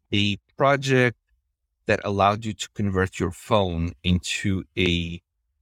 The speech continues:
debugging dongle for the PlayStation three gaming system. So what happened is that there's this Chinese company that created a dongle. This was fairly expensive. You put it on your P S three and you did some manipulations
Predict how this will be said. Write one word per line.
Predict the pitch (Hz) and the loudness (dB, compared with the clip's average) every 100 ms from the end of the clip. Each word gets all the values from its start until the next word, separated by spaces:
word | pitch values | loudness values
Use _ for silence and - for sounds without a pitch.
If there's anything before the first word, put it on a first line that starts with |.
| - | -8
debugging | 110 101 101 104 104 87 | -6 0 0 2 -2 0
dongle | 101 98 85 80 | 0 0 0 -4
for | - 87 | -4 -6
the | - | -6
PlayStation | - 92 87 - 87 - 78 - | -8 -6 -6 -6 -8 -6 -8 -8
three | 92 80 76 - _ _ _ _ - | -6 -4 -4 -8 _ _ _ _ -2
gaming | 87 80 71 | 0 0 -2
system. | - 76 - - - - - - 80 | -8 -12 -16 -18 -20 -20 -20 -14 -8
So | - | -4
what | 110 | -2
happened | - 156 - 165 | 0 0 0 -2
is | 127 | 0
that | 110 92 | 2 2
there's | 95 95 98 92 | 4 2 2 -2
this | 98 92 - - - _ _ _ | -2 -2 -6 -12 -20 _ _ _
Chinese | - 123 131 127 - | -2 0 0 -2 -4
company | 120 113 110 101 95 95 - _ - | -4 -4 -2 0 0 -2 -8 _ -8
that | 95 85 - - | -2 -2 -4 -6
created | 110 90 92 87 - - | -2 0 0 -2 -8 -4
a | 87 | -2
dongle. | 87 92 95 78 76 - _ - | 0 0 0 -2 -6 -10 _ -20
This | - | -6
was | 90 - - _ _ | -4 -4 -10 _ _
fairly | - 180 156 | -2 0 0
expensive. | - - 104 - 73 73 - - | -2 0 0 0 -6 -8 -12 -10
You | 92 | -6
put | - 131 | -2 0
it | 131 - | 0 0
on | 110 | 0
your | 110 101 | 2 0
P | - 92 | -2 -2
S | - | -2
three | - 117 117 110 | -4 0 0 0
and | 90 | -2
you | 87 | -2
did | 101 113 | -2 -2
some | - 104 | -2 -2
manipulations | 92 87 101 127 - 113 110 104 | -2 -4 -2 -2 -2 -4 -4 -6